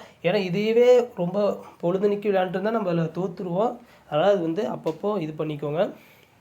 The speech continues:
ஒரு ரெண்டு மேட்ச் விளையாடுறீங்கன்னா ஒரு, ஒரு மணி நேரத்துக்கு ஒரு டைம், அரை மணி நேரத்துக்கு ஒரு டைம் விளையாடுங்க. ஒரு நல்ல ப்ராஃபிட் பார்க்கலாம். பொழுதுனிக்கி விளையாடாதீங்க, லாஸ் ஆயிரும்.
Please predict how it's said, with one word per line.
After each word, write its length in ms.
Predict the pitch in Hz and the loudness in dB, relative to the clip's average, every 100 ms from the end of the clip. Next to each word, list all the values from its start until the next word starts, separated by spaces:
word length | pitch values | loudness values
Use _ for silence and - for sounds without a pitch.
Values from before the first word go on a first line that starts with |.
| _ _ _ _ _ _ _ _ _ - - _ | _ _ _ _ _ _ _ _ _ -20 -20 _
ஒரு 160 | 151 151 | -4 -2
ரெண்டு 180 | 151 156 | -2 0
மேட்ச் 260 | 190 208 | 0 0
விளையாடுறீங்கன்னா 480 | 208 202 190 190 208 | 0 2 2 0 0
ஒரு, 480 | 214 180 175 170 160 | 0 2 2 2 0
ஒரு 120 | 165 | -2
மணி 180 | 170 165 | -2 -2
நேரத்துக்கு 340 | 180 185 185 196 | -4 -6 -8 -6
ஒரு 120 | 190 | -6
டைம், 200 | 185 180 | -8 -4
அரை 180 | 196 165 | -2 -2
மணி 140 | 165 165 | -4 -4
நேரத்துக்கு 240 | 175 175 | -4 -6
ஒரு 80 | 165 | -6
டைம் 140 | 165 160 | -4 -2
விளையாடுங்க. 400 | 151 151 214 233 - - - | -2 -2 -4 -6 -14 -20 -10
ஒரு 120 | 147 | -6
நல்ல 160 | 143 151 | -4 -4
ப்ராஃபிட் 440 | 151 151 151 143 | -4 -6 -6 -10
பார்க்கலாம். 340 | 143 147 185 - - - - - _ _ _ - - - | -8 -4 -4 -6 -16 -20 -20 -20 _ _ _ -20 -20 -10
பொழுதுனிக்கி 400 | 143 147 160 156 | -6 -4 -6 -4
விளையாடாதீங்க, 580 | 160 156 147 151 156 - | -4 -2 -2 -4 -4 -4
லாஸ் 320 | 143 143 - | -6 -6 -6
ஆயிரும். 300 | 147 160 - | -4 -4 -6